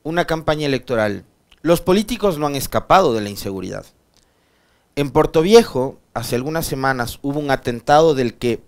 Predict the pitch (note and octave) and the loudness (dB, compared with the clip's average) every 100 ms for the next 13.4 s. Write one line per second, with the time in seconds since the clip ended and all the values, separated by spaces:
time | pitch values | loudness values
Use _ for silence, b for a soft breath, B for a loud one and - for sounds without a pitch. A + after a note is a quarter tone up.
0 | _ _ - C3+ C3 - B2+ B2 G3+ A#3+ | _ _ 0 0 0 -2 -4 -4 -6 -4
1 | C3 F#2+ G2+ _ _ - G#2 G2+ B2 E3+ | -4 -8 -12 _ _ -12 -6 -2 2 2
2 | D#3 G#2 G#2 F2 F#2+ B2 D3+ G#2 G#2 F#2+ | 0 -8 -10 -12 -12 -10 -8 -8 -10 -12
3 | G2+ G#2+ C#3 A2 G2+ G2 G#2 G#2 D3 A3 | -14 -12 -12 -14 -18 -16 -14 -14 -8 -8
4 | G3+ G#3 - b b b b b b b | -6 -8 -8 b b b b b b b
5 | b b b b _ _ B2+ D3 F3+ F#3 | b b b b _ _ 2 6 6 8
6 | G3 G#3 G3+ F3+ G3+ G#3+ F3+ E3 F3 E3 | 6 6 2 0 6 6 6 -2 -2 2
7 | D#3+ E3+ D3+ C3 - E3 F3+ C3 A#2+ B2+ | 4 4 0 -4 2 4 4 0 2 2
8 | C#3 C#3 A#2+ A2 A2+ A#2+ C3+ - G2+ G#2 | 2 2 2 2 0 2 0 0 -6 -4
9 | B2 D3+ - - _ - C3 - F#3 B2+ | -2 -2 -2 -20 _ -12 -12 -8 -6 -4
10 | F#2+ G2+ A2+ _ _ _ _ _ _ _ | -4 -6 -6 _ _ _ _ _ _ _
11 | b b b b b - C#3 D3+ G3+ A3 | b b b b b -4 -2 2 2 2
12 | A3 F3+ F#3+ F#3 E3+ E3 F3 F3 - E3+ | 0 2 2 2 0 0 -2 -4 0 4
13 | E3+ E3+ D#3 D3+ | 4 4 -4 -4